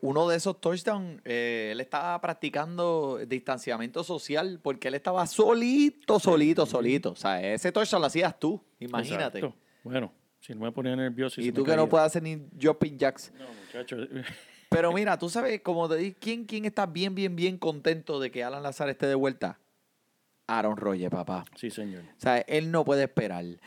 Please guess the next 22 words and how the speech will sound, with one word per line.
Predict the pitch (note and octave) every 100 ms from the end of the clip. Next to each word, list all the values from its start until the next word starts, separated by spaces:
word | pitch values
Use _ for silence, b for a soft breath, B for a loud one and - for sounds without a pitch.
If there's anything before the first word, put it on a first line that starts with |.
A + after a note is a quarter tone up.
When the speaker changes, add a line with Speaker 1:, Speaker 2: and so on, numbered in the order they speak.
| B B _ _
Speaker 1:
Eh, | F3+ G3+ G3+ -
Alan | E3+ G#3 G#3+
Lazar | F3+ F3+ D3
va | D3
a |
llegar | D#3+ E3 D#3+
a |
ese | D#3
equipo | C3+ D3+ E3 F3+
y | D3+ C3
se | B2+
va | A2+ B2+
a | D3+
mojar | C#3+ A#2+ C3+
los | D#3 C#3
pies | - C#3 D3+
en | C#3+ A#2+
esta | A#2 D#3+
ofensiva | - A#2+ A#2 G2+ C#3+ D#3 D3+
inmediatamente. | C3 C#3+ B2+ A#2 A2 B2+ C#3+ B2+ A#2+ A2 F#2+ - B B B B B _ _
Escucha | C3+ - E3 F#3 C#3
esto. | - G#2